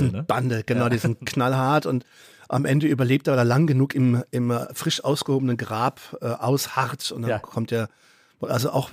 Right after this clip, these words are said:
Speaker 1: auch Medienkritik natürlich
Speaker 2: <laughs>
Speaker 1: ist mit drin. Robert Shackley hat in den fünfziger Jahren recht populär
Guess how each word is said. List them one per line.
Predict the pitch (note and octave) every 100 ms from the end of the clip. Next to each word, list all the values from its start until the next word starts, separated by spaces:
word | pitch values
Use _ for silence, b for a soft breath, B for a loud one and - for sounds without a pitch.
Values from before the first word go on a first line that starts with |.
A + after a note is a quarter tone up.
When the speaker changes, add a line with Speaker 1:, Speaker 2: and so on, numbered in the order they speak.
| -
Speaker 1:
auch | C#3
Medienkritik | C3 D#3+ F3 - C#3 D3 C#3+
natürlich | C3 C3+ D3 - -
Speaker 2:
<laughs> |
Speaker 1:
ist | B2+ -
mit | D3 C#3
drin. | F#3 - G3 B F#3 B B B -
Robert | C3+ D#3
Shackley | - E3+ D#3
hat | C#3+
in | C3+
den | C3
fünfziger | D#3 D#3 - B2+
Jahren | A#2 A2+ A#2+ - A2+ -
recht | B2+ -
populär | C#3 A#2 A2+